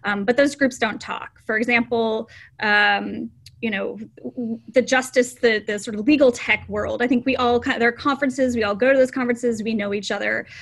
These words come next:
Um, but then there's a whole civic tech universe, like Code for America and, you know, U S Digital Services, um, a universe of really good, uh,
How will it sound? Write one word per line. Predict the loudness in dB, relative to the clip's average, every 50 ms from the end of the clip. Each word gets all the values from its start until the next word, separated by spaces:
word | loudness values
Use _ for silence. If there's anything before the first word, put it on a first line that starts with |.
| -18 -18 -14 -8
Um, | -4 -4 -2 -2 -2 -4 -4
but | -2 0 2 2
then | 4
there's | 4 4 4 2
a | 0 2
whole | 4 6 6 6 4
civic | 2 0 0 2 2 0 0
tech | -2 -4 -4 -4 -4 -6
universe, | -10 -10 -10 -10 -8 -10 -10 -10 -10 -10
like | -12 -12 -6
Code | -2 -2 -2 -2 -2
for | -4 -4
America | -2 2 2 2 2 2 2 0 0 2 2 2 2 2 0 0 -2
and, | -4 -4 -4 -4 -6 -8 -8
you | -8 -8 -8 -8
know, | -8
U | -6 -6 -6
S | -6 -4
Digital | -2 -2 -2 0 0 0 0
Services, | 0 0 0 0 0 -2 -2 -2 -2 -2 0 -2 -2 -4 -6 -10 -14 -16 -16 -16 -12 -8
um, | -6 -4 -4 -4 -4
a | -4 0
universe | 2 2 4 4 4 4 4 4 2 0
of | 0 0 0 0 -2 -6 -6
really | -2 0 0 2 0 0
good, | 0 0 0 2 0 -2 -2 -4 -6 -10 -14 -14 -14 -12 -8 -4
uh, | -2 0 0 2 0 0 -2 -2